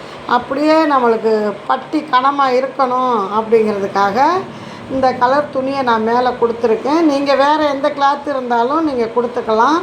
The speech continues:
இல்ல அதே துணியிலேயே உங்களுக்கு நாலு பாகமா துணி இருந்துச்சு அப்படின்னாலும் நீங்க கனமா இருக்கிறதுக்கு இஷ்டப்பட்டா கொடுக்கலாம். ஒரு சிலர் வந்து, "வேணாம், ப்ளவுஸ் லேட்டா, நம்மளுக்கு லேசா இருந்தா போதும்பாங்க." ஆனா,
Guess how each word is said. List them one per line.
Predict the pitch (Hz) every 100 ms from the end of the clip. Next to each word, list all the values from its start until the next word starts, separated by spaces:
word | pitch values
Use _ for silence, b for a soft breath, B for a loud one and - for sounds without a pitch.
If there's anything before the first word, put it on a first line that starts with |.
| - B B B B
இல்ல | 302 302
அதே | 262 262 302 359
துணியிலேயே | 392 339 294 302 294 302 311
உங்களுக்கு | 302 269 262 233 262 262
நாலு | 254 247 254
பாகமா | 247 262 269 294 285 285
துணி | 277
இருந்துச்சு | 294 277 285 277 294 294 254
அப்படின்னாலும் | 214 233 226 226 262 330
நீங்க | 302 254 240 -
கனமா | 233 254 285 294
இருக்கிறதுக்கு | 240 233 220 214 277 359 415 B B B B -
இஷ்டப்பட்டா | 294 339 320 294 311 302
கொடுக்கலாம். | 277 262 277 311 330
ஒரு | 285 269
சிலர் | 262 277
வந்து, | 269 262 262
"வேணாம், | 254 262 262 269 254 254 226 196 202 B B - 247
ப்ளவுஸ் | 277 285 285
லேட்டா, | 254 262 262 269 262 240 226
நம்மளுக்கு | 226 226 226 220 240
லேசா | 262 - 285
இருந்தா | 254 226 240 233 208
போதும்பாங்க." | 208 220 214 196 185 170 B B B -
ஆனா, | 233 247 247 240